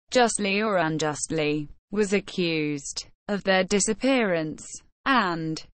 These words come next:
thanks to it, communication between the different continents became more and more dangerous.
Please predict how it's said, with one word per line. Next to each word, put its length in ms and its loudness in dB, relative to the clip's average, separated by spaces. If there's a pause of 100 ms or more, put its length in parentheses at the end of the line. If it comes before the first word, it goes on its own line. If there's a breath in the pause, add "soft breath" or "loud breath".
thanks 400 0
to 80 0
it, 220 -4 (380)
communication 1000 4
between 680 -2 (200)
the 120 4
different 480 4
continents 640 0
became 500 2
more 280 6
and 120 6
more 220 2
dangerous. 680 2